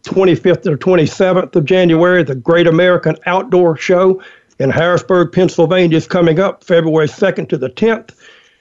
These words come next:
And the forty-second N W T F con-, Convention, National Wild Turkey Federation, February thirteen to seventeen.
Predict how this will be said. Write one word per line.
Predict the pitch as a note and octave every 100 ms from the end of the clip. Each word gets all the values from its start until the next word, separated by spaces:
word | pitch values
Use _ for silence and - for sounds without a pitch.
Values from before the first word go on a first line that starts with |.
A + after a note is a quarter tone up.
| _ _ _ _
And | E3+ E3+ E3 D#3 D3
the | C#3+
forty-second | G3+ G#3 E3 G#3 F3+ E3+
N | G3
W | F#3+ F#3 D#3+
T | - G3
F | G3+ -
con-, | F3 F3 -
Convention, | - D3+ D#3 C#3+ C3
National | C#3 D#3 - D#3+
Wild | E3 D#3+
Turkey | F#3 F#3
Federation, | C3 D#3+ C3+ C#3+ C#3 A2+
February | - E3 E3+ E3 D#3+
thirteen | C3+ F#3+ F3 - F#3+ D3+
to | B2+
seventeen. | - G3 F3+ D3+ D3+ B2 D3